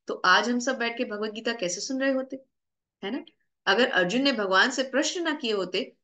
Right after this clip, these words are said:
तो हमें ये life manual कैसे मिलता, सभी समस्याओं के उत्तर कैसे मिलते? तो भगवान जो भी करते हैं, उसके पीछे कोई कारण होता है। तो अब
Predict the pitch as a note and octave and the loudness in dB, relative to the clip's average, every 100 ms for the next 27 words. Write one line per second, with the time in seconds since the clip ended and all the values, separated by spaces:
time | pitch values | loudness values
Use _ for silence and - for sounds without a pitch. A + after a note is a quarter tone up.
0 | - B3+ A#3+ G#3+ A3 C#4 C#4 C4 F#3 G3 | 0 2 2 2 4 4 4 4 4 2
1 | A#3+ A3+ A3 A#3 B3+ A3 E3+ B3 B3+ A#3+ | 0 -2 0 0 -2 -2 -4 -2 -2 -4
2 | A#3+ A#3+ _ _ - G#3 C4 A3+ G3 - | -8 -12 _ _ -6 -2 0 -2 -4 -2
3 | F3+ G#3 A3 - G3+ - A#3+ A#3+ A#3+ A#3+ | 0 0 -2 -4 -4 -2 -2 0 -2 -2
4 | A#3 A3+ A#3 - _ _ _ _ - A#3+ | -6 -8 -12 -14 _ _ _ _ -4 0
5 | B3 D#4 E4+ A#3 A3 D4+ B3+ G3 G#3 B3 | 4 4 2 2 2 2 2 -2 -2 -4
6 | B3+ C4+ A#3+ A3+ C#4+ C#4+ D#4 - E3 D#3 | -4 -6 -8 -6 -6 -4 -6 -2 -2 -2
7 | E3 D3 - - - _ _ _ _ _ | -4 -8 -16 -18 -20 _ _ _ _ _
8 | _ _ _ _ _ _ _ _ _ _ | _ _ _ _ _ _ _ _ _ _
9 | _ _ _ _ _ _ - - B3+ D#4+ | _ _ _ _ _ _ -6 4 6 6
10 | - | 0